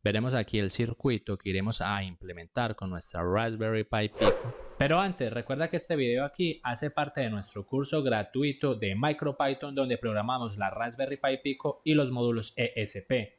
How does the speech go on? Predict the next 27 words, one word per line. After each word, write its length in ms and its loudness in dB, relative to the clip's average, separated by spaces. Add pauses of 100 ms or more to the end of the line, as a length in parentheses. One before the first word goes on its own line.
Si 160 -8
quieres 240 4
ver 180 2
todos 240 4
los 160 0
videos, 480 0 (160)
dale 460 4
clic 240 -2
justo 300 4
a 40 4
esta 160 -2
tarjeta 440 -2
que 100 4
está 240 0
saliendo 340 -2
aquí 220 -2
encima 380 -4
para 200 0
que 100 -8
tengas 320 -6
acceso 560 -4
a 200 -2
todos 340 2
ellos. 420 2 (880)
Vemos 320 2
aquí 220 0
nuestro 640 0